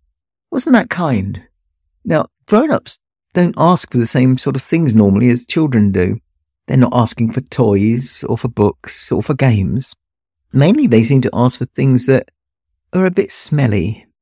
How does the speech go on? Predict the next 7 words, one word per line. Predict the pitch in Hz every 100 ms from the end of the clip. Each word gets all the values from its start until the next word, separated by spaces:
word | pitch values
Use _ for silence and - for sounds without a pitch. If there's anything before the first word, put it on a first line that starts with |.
| _ _ _
like | - 120 -
stinky | - - 139 - 123
cheese | 120 - 156 117 101 98 98 101
and | - 98 107 -
perfumes | 190 175 - 101 90 87 95 101
and | 87 92 -
bath | 120 101